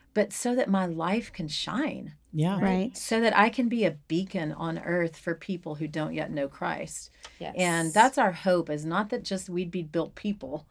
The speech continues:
Speaker 3: Mm-hmm.
Speaker 1: walking around earth going, "Well, we're good."
Speaker 2: Yeah.
Speaker 4: Right.
Speaker 1: But that we would be good so that the whole world could know.
Speaker 2: Amen.
Speaker 1: So,
Speaker 4: Yes.
Speaker 1: yeah.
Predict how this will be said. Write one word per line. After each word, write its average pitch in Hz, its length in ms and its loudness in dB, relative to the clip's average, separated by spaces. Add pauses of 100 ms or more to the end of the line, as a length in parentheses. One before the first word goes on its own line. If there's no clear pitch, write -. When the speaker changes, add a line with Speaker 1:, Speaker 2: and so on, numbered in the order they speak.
Speaker 3:
Mm-hmm. 190 220 4
Speaker 1:
walking 180 320 0
around 165 240 0
earth 170 220 -2
going, 160 180 -2
"Well, 151 140 -2
we're 220 260 2
good." - 520 2 (100)
Speaker 2:
Yeah. 170 260 2 (180)
Speaker 4:
Right. 180 120 -4
Speaker 1:
But 196 180 6
that 196 220 8
we 196 160 6
would 196 160 2
be 185 120 0
good 180 300 2
so 180 320 0
that 160 240 -2
the 156 160 -4
whole 147 180 -4
world 143 300 -8
could 202 220 -12
know. - 300 -12 (220)
Speaker 2:
Amen. 160 120 2
Speaker 1:
So, 147 120 6
Speaker 4:
Yes. 147 680 2 (120)
Speaker 1:
yeah. 196 260 0